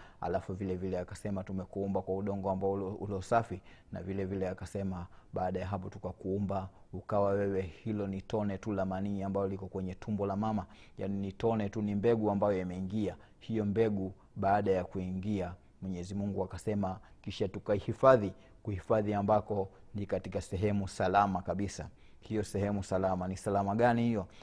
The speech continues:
ambayo inakusudiwa, ndugu yangu? Sehemu ambayo ni salama, i-, ni salama ya vipi? Waki Mwenyezi Mungu <clears throat> Subhanahu wa Ta'ala ameitaja kwamba ni sehemu salama, ndipo alipohifadhi tone hilo. Akalihifadhi,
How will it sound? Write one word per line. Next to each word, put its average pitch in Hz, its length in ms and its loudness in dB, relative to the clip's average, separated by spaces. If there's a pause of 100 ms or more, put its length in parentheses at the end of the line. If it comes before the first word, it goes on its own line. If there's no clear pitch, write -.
(160)
ambayo 98 280 4
inakusudiwa, 90 640 -4
ndugu 87 220 -6
yangu? 85 320 -4 (120)
Sehemu 104 420 -2
ambayo 101 260 2
ni 101 100 -2
salama, 101 520 0
i-, 98 160 -6
ni 104 200 -6
salama 107 420 2
ya 104 80 -2
vipi? 104 300 -6 (360)
Waki 120 200 -2
Mwenyezi 113 340 0
Mungu 123 380 0 (220)
<clears throat> - 1040 -2
Subhanahu 104 580 2
wa 87 100 0
Ta'ala 98 400 4 (340)
ameitaja 92 680 2 (240)
kwamba 95 260 -2
ni 87 120 -6
sehemu 98 560 0 (180)
salama, 101 720 2 (260)
ndipo 101 500 0
alipohifadhi 92 840 -2 (320)
tone 92 280 0
hilo. 90 380 -2 (260)
Akalihifadhi, 98 840 2